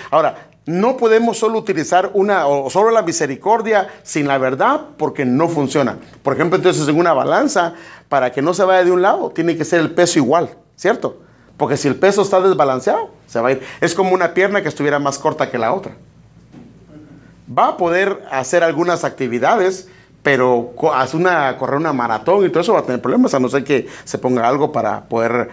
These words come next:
compensar esa parte. Entonces, el problema del ser humano es que,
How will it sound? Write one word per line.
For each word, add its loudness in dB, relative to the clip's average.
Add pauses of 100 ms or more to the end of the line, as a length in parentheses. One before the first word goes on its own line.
(140)
compensar -4
esa -8
parte. -4 (460)
Entonces, 0
el 2
problema 2
del 2
ser 0
humano 2
es -2
que, 0